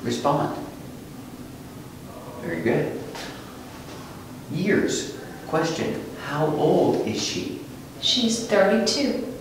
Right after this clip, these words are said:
Speaker 1: Very good. Question, how old is she? Respond. Very good. She is Laura. She's a doctor.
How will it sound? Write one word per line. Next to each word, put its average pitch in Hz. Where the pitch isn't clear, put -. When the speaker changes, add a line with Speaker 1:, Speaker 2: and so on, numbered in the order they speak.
Speaker 1:
Very 180
good. 180
Question, -
how 160
old -
is -
she? -
Respond. -
Very -
good. -
She -
is 101
Laura. -
She's -
a -
doctor. -